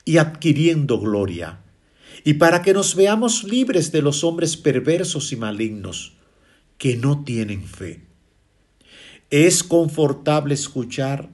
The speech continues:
lo fiel que es el Señor con nosotros y cómo nos cuida y nos protege de las fuerzas del mal,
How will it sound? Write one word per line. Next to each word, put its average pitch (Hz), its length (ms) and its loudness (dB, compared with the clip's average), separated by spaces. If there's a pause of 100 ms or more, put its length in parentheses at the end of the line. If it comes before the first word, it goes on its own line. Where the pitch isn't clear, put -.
(480)
lo 127 260 4
fiel 180 560 2
que 170 140 2
es 160 160 0
el 160 140 -2
Señor 147 560 -2
con 131 200 -4
nosotros 147 920 -4 (460)
y 156 220 2
cómo 202 300 4
nos 196 260 -2
cuida 190 400 0
y 175 40 -2
nos 156 220 -2
protege 165 560 -2
de 143 120 0
las 135 220 -4
fuerzas 151 720 -2
del 123 220 -2
mal, 90 560 -8